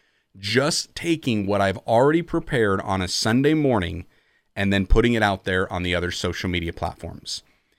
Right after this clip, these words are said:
If you can start to come up with this type of a strategy and how you can implement it on the platforms that you really feel God is calling you to,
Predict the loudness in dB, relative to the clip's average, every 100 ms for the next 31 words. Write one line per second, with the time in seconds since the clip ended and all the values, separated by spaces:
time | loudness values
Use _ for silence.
0 | _ _ -8 -4 0 0 0 -2 -2 -4
1 | -2 0 0 0 -2 -2 -2 -2 -6 -6
2 | -4 -4 -4 -6 -4 -4 -6 -4 -2 0
3 | 0 -2 -2 -4 -4 -4 -2 0 0 -2
4 | 0 -2 -2 0 2 0 0 0 0 0
5 | -2 -4 -2 -2 -2 -2 -4 -2 0 0
6 | 0 -2 -2 -4 -4 -4 -2 0 4 2
7 | 4 6 6